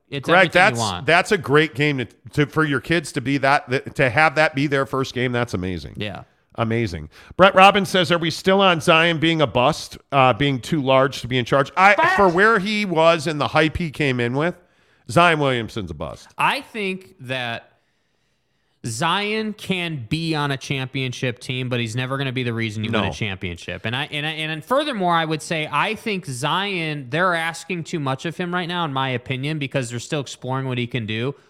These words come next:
Speaker 1: Ultimately, I think he falls into a second or third slot on a championship team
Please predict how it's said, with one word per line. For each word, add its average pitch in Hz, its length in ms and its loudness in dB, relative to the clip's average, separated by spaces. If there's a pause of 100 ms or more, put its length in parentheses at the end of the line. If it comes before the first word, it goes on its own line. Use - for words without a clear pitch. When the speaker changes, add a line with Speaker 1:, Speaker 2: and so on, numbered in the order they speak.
(180)
Speaker 1:
Ultimately, 185 640 -2
I 151 260 -2
think 190 240 -6
he 185 160 -6
falls 156 420 -2
into 147 380 -4
a 131 80 -2
second 165 560 -6
or 143 100 -4
third 147 360 -4
slot 135 320 -4
on 135 100 -6
a 123 80 -6
championship 131 680 -8
team 135 360 -8